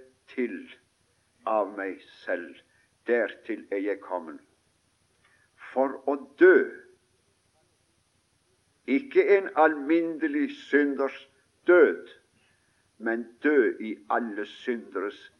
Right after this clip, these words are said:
sted. Det er helt noe annet. Dertil var han kommet. Og verket er fullbrakt.» Men, eh, han er ikke lenger i graven. Det er det livet han lever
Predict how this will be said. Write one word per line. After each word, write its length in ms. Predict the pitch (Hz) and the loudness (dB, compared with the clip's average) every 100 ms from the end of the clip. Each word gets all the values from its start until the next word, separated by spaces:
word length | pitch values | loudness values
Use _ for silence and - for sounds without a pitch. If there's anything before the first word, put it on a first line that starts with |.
| - | -20
sted. 420 | _ 151 147 - - - _ _ _ - | _ 0 0 0 -8 -20 _ _ _ -10
Det 120 | 92 | -8
er 80 | 87 | -6
helt 200 | 98 78 | -8 -8
noe 160 | 87 | -8
annet. 380 | 82 - _ _ _ _ _ _ _ - | -10 -12 _ _ _ _ _ _ _ 2
Dertil 500 | 160 - - 104 - - _ | 2 0 -10 -12 -14 -20 _
var 160 | 90 80 | -8 -8
han 120 | 80 87 | -10 -14
kommet. 300 | 67 62 58 _ _ _ _ _ _ _ _ _ _ _ | -14 -14 -20 _ _ _ _ _ _ _ _ _ _ _
Og 180 | 92 92 | -8 -2
verket 420 | 110 110 - 110 | -2 -2 -6 -4
er 100 | 113 | -2
fullbrakt.» 500 | - 101 87 76 - _ _ _ _ _ _ _ _ _ _ _ _ _ _ _ _ _ _ _ _ _ _ _ _ _ 120 | -2 -6 -6 -10 -14 _ _ _ _ _ _ _ _ _ _ _ _ _ _ _ _ _ _ _ _ _ _ _ _ _ -4
Men, 440 | 139 156 165 170 | 4 4 4 2
eh, 260 | 156 156 143 - - - | 4 4 2 -4 -18 -6
han 160 | 123 123 | -6 -2
er 260 | 113 107 | -2 -2
ikke 200 | 113 127 | -2 -4
lenger 340 | 127 135 110 110 | -2 -2 -2 -4
i 40 | 113 | -2
graven. 320 | 95 73 69 _ _ _ _ _ _ _ _ _ _ _ _ _ 127 | -2 -4 -8 _ _ _ _ _ _ _ _ _ _ _ _ _ -2
Det 320 | 147 151 151 | 0 2 4
er 260 | 143 143 110 | 4 4 2
det 240 | 120 127 143 | 2 2 2
livet 460 | 151 151 110 120 | -2 -6 -4 -6
han 220 | - 143 123 | -4 -8 -4
lever 440 | 110 110 107 135 | -2 -2 -2 -4